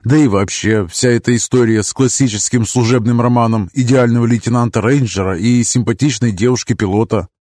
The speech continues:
Там было всё гораздо сложнее, по всей видимости. Бывший жених явно не считал себя бывшим, да и взгляды девушки, которые она бросала на Хайтаура, можно было истолковать весьма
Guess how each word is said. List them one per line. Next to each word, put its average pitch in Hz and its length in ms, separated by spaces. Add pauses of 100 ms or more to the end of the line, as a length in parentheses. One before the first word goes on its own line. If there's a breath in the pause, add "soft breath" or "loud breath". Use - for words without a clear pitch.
(200)
Там 117 220
было 120 200
всё 123 200
гораздо 120 380
сложнее, 101 680
по 135 120
всей 120 220
видимости. 92 680 (220)
Бывший 117 440
жених 117 460
явно 123 320
не 135 120
считал 120 420
себя 113 260
бывшим, 104 540
да 135 160
и 156 80
взгляды 110 400
девушки, 110 560
которые 120 380
она 117 160
бросала 117 380
на 117 100
Хайтаура, 113 680
можно 120 340
было 120 240
истолковать 127 560
весьма 110 500